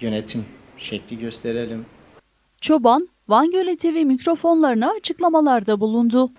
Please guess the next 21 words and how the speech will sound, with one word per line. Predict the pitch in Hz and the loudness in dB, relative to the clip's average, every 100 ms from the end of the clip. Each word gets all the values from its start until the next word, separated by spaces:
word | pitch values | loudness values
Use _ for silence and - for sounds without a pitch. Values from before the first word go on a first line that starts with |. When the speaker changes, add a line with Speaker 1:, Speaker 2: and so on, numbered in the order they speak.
| - | -8
Speaker 1:
E, | 123 127 127 127 | -2 0 0 0
bu | 165 | 2
memleketin | 151 135 131 - 131 - 147 143 - - | 4 2 -2 -2 -4 -2 -4 -4 -12 -8
okumuş, | 135 - 147 139 139 - - - - - 160 | -8 -4 -2 0 -2 -6 -10 -20 -20 -20 -10
liyakatli, | 117 139 135 131 131 - 135 135 135 - - - | 0 0 0 -2 -4 -2 -4 -4 -8 -18 -20 -10
vizyoner, | 120 117 135 131 131 127 131 - - - - - - _ - | -6 0 2 4 2 0 -4 -10 -20 -20 -20 -20 -20 _ -2
proje | 123 139 147 | 0 2 2
üretebilecek, | 139 139 143 127 131 127 131 131 - | 2 0 -2 -2 -4 -2 -4 -4 -10
sorunlarına | - - 117 120 127 123 135 131 - | -18 -6 -4 0 0 0 -2 -4 -2
hakim | 117 - 147 104 - - _ _ _ _ _ _ _ _ 110 | -4 -2 -6 -8 -16 -20 _ _ _ _ _ _ _ _ -2
ve, | 165 165 - - - - - | -2 -2 -12 -20 -20 -20 -10
e, | 107 107 107 107 110 - - | -6 -4 -6 -8 -10 -12 -10
mümkün | 139 147 143 165 | 0 0 0 -2
mertebe | 127 123 135 127 151 156 - | 0 0 -2 -2 -2 -6 -4
artık | 139 - 147 - | -6 -4 -8 -6
yeni | 117 139 165 | 0 2 4
simalardan | 160 117 104 98 95 - 90 85 - | 2 -2 -2 -4 -6 -8 -10 -12 -12
oluşan | 113 110 - 156 180 - - - - | -10 -6 -4 -4 -6 -20 -20 -20 -6
bir | 165 | -2
ekip | 139 - 165 | -2 -4 -10
oluşturduk. | 139 120 - 123 113 131 | -8 -8 -10 -10 -10 -14